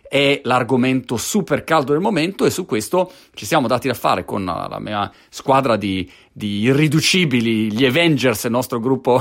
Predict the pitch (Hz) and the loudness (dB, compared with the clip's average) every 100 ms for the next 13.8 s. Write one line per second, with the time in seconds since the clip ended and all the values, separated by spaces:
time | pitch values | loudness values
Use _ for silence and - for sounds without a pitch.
0 | - 139 - 139 123 - 139 117 117 123 | 2 0 -2 0 0 0 0 0 -2 -2
1 | 113 - - - - 131 170 202 202 208 | -2 -4 -10 -16 -6 0 0 2 2 2
2 | 262 131 - - 127 185 202 156 196 202 | 4 2 0 -8 -6 -6 -2 0 2 2
3 | 117 123 123 113 131 139 - 117 120 131 | 0 -4 -4 -2 0 0 -2 -4 -2 0
4 | 123 - 143 107 - 104 - 98 95 - | 0 0 0 0 -2 -4 -2 -2 -2 -4
5 | - _ 185 165 - 226 254 _ - 95 | -20 _ 2 4 2 0 -2 _ -14 -12
6 | - 123 - - - 127 107 - 185 143 | -12 -14 -14 -12 -2 2 2 2 -2 -2
7 | 80 90 113 - 101 101 90 110 117 98 | -4 -4 -4 -4 -6 -4 -4 -4 -4 -8
8 | - 87 76 78 82 78 - - - 50 | -8 -8 -8 -10 -10 -12 -12 -12 -12 -14
9 | - - - - - - - - - - | -14 -16 -18 -20 -20 -20 -16 -14 -12 -10
10 | 87 78 95 85 85 82 82 80 82 110 | -8 -4 -2 0 -2 -4 -6 -8 -8 -8
11 | 101 165 185 156 170 117 156 160 123 107 | -4 -2 0 0 -2 0 0 2 2 0
12 | - 123 107 98 92 - - 113 104 180 | -2 -2 0 0 -4 -10 -12 -10 0 2
13 | 156 - 120 139 135 196 311 | 2 2 2 2 4 2 2